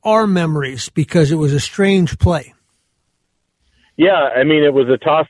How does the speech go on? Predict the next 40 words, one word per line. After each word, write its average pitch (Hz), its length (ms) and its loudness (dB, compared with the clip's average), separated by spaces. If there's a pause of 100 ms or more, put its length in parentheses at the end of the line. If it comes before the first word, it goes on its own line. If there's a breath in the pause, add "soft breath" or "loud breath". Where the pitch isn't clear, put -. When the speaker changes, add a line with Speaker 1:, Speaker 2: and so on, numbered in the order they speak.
Speaker 2:
to 156 60 -2
the 139 160 2
end 135 160 2
zone. 131 260 2
Russell 123 360 2
Wilson, 127 240 4
Speaker 1:
Yep. 156 200 0
Speaker 2:
or, 117 180 0
uh, 107 220 2 (580)
the, 117 80 -6 (480)
anyway, 110 480 2 (480)
um, 117 360 2 (120)
the 120 100 -6
Packer 156 500 0 (400)
defender 143 500 4
went 139 200 6
up 131 160 2 (100)
and 113 160 -6
caught 147 260 2
the 156 80 0
ball, 120 340 4
but 110 160 -2
then 127 160 2
on 120 140 2
his 110 160 2
way 127 200 4
down, 135 480 2 (380 soft breath)
the 113 180 -2
Seattle 139 560 4
receiver 123 680 2
grabbed 123 380 2
it 123 140 -2
from 120 180 2
his 113 120 2
arms, 117 360 2 (300 soft breath)
and 131 180 2
one 190 200 4
referee 185 480 2
called 165 380 2
it 160 180 2